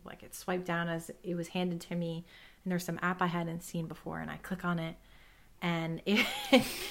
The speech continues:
it was, it, it wasn't intended to be any sort of nefarious app, but there was, like, some women on it that seemed a little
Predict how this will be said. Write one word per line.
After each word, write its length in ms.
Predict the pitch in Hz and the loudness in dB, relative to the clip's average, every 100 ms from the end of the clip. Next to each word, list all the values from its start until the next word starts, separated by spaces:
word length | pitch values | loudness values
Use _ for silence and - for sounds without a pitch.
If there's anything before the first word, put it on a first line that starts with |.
| - - 427 | -10 -8 2
it 200 | - 240 | 8 8
was, 720 | 220 220 220 208 202 196 - - - - - | 8 8 10 10 8 2 -4 -12 -16 -14 2
it, 160 | 240 - 208 - | 2 2 -4 0
it 100 | 226 | 2
wasn't 340 | 214 247 269 269 | 6 6 6 6
intended 440 | 214 214 208 226 | 4 4 0 0
to 140 | 233 220 | 0 2
be 180 | 220 | 4
any 200 | 214 208 | 4 4
sort 240 | 214 214 202 | 2 2 0
of 160 | 185 | 0
nefarious 680 | 175 180 180 180 175 175 175 - - - - - | 2 2 4 4 4 4 0 -12 -20 -20 -20 -6
app, 300 | 170 165 170 - - 208 | 0 4 2 0 -16 -2
but 300 | 175 165 - | 2 2 0
there 120 | 170 | -2
was, 120 | 165 | -2
like, 100 | 165 | -4
some 200 | - 160 160 | -6 -6 -2
women 260 | 170 202 | -2 0
on 160 | 220 233 | 0 0
it 200 | 240 - - | -2 -6 -4
that 240 | 185 - | -4 -4
seemed 420 | - 180 180 175 | -4 0 2 2
a 60 | 165 | 0
little 500 | 160 165 160 160 | 0 0 0 -4